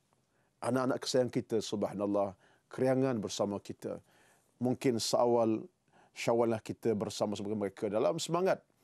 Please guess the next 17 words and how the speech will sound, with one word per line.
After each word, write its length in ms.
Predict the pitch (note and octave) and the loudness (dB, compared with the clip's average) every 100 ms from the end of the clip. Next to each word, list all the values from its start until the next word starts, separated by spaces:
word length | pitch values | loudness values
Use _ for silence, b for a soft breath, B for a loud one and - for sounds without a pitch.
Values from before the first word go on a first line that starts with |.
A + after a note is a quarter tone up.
| b b b - | b b b -2
meraihkan 720 | G#2+ G2+ C#3+ D3+ - B2+ A2+ | 2 4 2 2 2 2 0
Syawal 480 | - A#2 A2 A2+ F#3 | 2 2 4 2 2
dengan 200 | C#3+ C3+ | 0 0
penuh 240 | - G3 D#3 | -2 -4 -2
keberkatan. 680 | - D3+ G3+ - G#2 - - _ b b b b b | -2 0 0 0 -2 -4 -10 _ b b b b b
Kerana 160 | G#2+ A2+ | 0 4
Allah 200 | C3 C#3 | 4 4
berfirman, 760 | B2+ B2 C3 C3 B2 A#2+ A#2 A2 - b b b b | 2 0 2 4 4 2 0 -4 -12 b b b b
"Walitukabbirullaha 1700 | G#2+ A2+ C#3 - A#2+ E3 E3 B2 G#2 B2+ A#2 A2+ A2 D#3 E3 A#2+ A#2 | 0 2 2 2 2 2 2 0 2 4 4 2 2 4 4 4 4
ala 400 | G2 A2+ D3 F3+ | 4 4 4 4
ma 240 | C#3+ D3 | 2 2
hadakum 720 | C3+ C3 A#2+ F3 G#3 A3 A3+ A#3 b b b b | 2 2 4 4 4 4 2 -2 b b b b
wa 160 | G#2+ | 0
la'allakum 1040 | G#2+ G#2 G2+ C3 A#2+ A2 G#2 - D3+ A#2 G2 | 2 4 4 4 4 2 0 -2 -2 0 -2
tashkurun." 1300 | A2 G#2 - - G#2 G#2 G#2 G#2 G#2 G2+ G#2 G#2 B2+ | -4 -6 -8 -6 -2 0 0 -2 -4 -6 -10 -12 -14
Besarkanlah 720 | D#3 C#3+ - C#3+ F3+ - D#3+ | -4 -2 2 2 2 0 0
Allah 400 | - D3+ D3+ D3 | 2 4 4 2